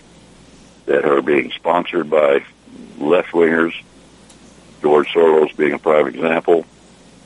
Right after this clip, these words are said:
where they are actually paying demonstrators to go out and riot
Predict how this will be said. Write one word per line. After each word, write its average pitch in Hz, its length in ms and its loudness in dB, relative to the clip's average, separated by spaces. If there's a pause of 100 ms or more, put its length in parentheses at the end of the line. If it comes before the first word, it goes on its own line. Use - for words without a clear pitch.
(100)
where 69 120 0
they 73 120 2
are 71 120 4
actually 73 280 -2
paying 87 420 0
demonstrators 82 840 0
to - 80 -16
go 78 300 2
out 73 220 2
and 65 120 -6
riot 82 420 2